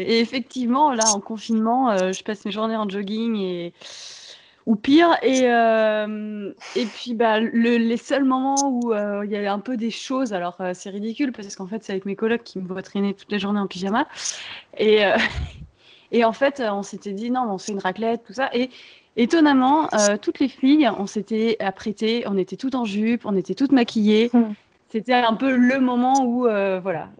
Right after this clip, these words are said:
Speaker 1: Donc ça m'a, je, je comprends bien le, <laughs> le souci.
Speaker 2: <laughs> Ouais,
Speaker 1: Euh,
Speaker 2: c'est ça.
Speaker 1: après, enfin, le souci, ou pas d'ailleurs, parce qu'en fait, euh, c'est aussi un plaisir des fois d'être bien habillée, de se, de prendre le temps en fait de s'occuper de soi et tout ça.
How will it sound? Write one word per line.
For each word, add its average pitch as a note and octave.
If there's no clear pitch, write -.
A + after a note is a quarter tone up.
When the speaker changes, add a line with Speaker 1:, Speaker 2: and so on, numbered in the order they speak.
Speaker 1:
Donc F#3+
ça G#3+
m'a, G3
je, -
je A#3
comprends B3
bien A#3
le, G#3
<laughs> -
le D4
souci. B3
Speaker 2:
<laughs> C4
Ouais, B3
Speaker 1:
Euh, D4
Speaker 2:
c'est C4
ça. A3
Speaker 1:
après, C4
enfin, F#3
le G#3
souci, G#3
ou A3+
pas C#4+
d'ailleurs, G#3+
parce G3+
qu'en G#3
fait, B3+
euh, G3
c'est G3
aussi G3
un F#3+
plaisir B3+
des A3
fois A3+
d'être F#3
bien G3+
habillée, G3+
de G3+
se, F#3+
de F#3+
prendre A3+
le A3
temps E4
en C4
fait -
de G#3+
s'occuper G#3
de G3
soi A#3+
et F#3+
tout G3+
ça. -